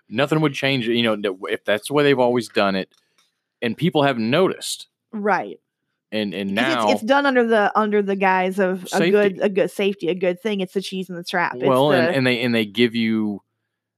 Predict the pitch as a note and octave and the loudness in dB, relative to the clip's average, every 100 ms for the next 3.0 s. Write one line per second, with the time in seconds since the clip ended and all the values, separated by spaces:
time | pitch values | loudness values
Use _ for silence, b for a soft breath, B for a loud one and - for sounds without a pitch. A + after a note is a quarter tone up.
0 | _ _ A2 G#2+ - - - - G#2+ F2 | _ _ 0 0 0 -6 -10 -10 -8 -4
1 | A#2 A2+ G2 F#2 E2+ B2 C#3 G#2+ D#2 C#2 | -2 -2 -4 -6 -4 0 0 -2 -6 -6
2 | C2 D#2+ - _ _ _ _ F#3+ D#2 | -8 -12 -18 _ _ _ _ -6 -6